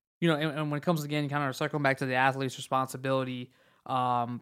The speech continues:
you know, I, I reason, I reason with that. I absolutely, you know, and, and I think it doesn't just, it doesn't stand with athletes. Just like you said, the grandparents of today's era, right? I, I, you're right. <laughs> A lot of them, and you look at the age range of folks, it's,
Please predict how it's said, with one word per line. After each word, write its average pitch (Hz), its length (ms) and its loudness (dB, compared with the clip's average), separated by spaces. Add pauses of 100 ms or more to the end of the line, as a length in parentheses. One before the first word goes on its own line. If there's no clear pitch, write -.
you 226 80 6
know, 214 80 8
I, 202 80 8
I 190 240 2
reason, 208 440 2
I 147 60 2
reason 180 280 4
with 127 120 0
that. 120 160 2
I 123 140 2
absolutely, 147 420 -2
you 123 120 -4
know, 123 120 -4
and, 135 200 -4
and 202 140 2
I 220 80 8
think 269 260 2
it 202 100 4
doesn't 233 240 4
just, 185 340 0
it 180 220 -4
doesn't 220 180 -2
stand 180 240 -2
with 165 120 -2
athletes. 139 480 -2
Just 139 200 -4
like 160 240 -2
you 175 60 0
said, 131 260 -2
the 143 140 -4
grandparents 160 640 -2
of 135 140 -2
today's 139 440 -2
era, 131 300 0
right? 127 320 -2
I, - 60 -12
I, 113 300 -10
you're 175 220 -4
right. 160 420 2
<laughs> 175 100 0
A 160 100 4
lot 170 220 4
of 208 140 2
them, 165 240 2
and 143 200 -6
you 156 60 -4
look 175 140 0
at 156 100 0
the 139 80 -4
age 214 260 0
range 143 220 -4
of 131 100 -6
folks, 147 300 0
it's, 143 180 -4